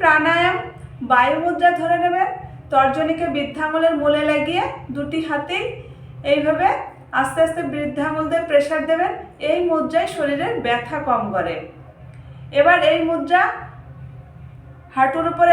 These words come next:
এইভাবে রেখে সজোরে শ্বাস ছেড়ে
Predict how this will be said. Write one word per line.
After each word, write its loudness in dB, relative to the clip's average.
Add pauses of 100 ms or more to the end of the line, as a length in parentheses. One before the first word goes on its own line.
এইভাবে 4 (140)
রেখে 0 (960)
সজোরে 0 (100)
শ্বাস 2 (180)
ছেড়ে 0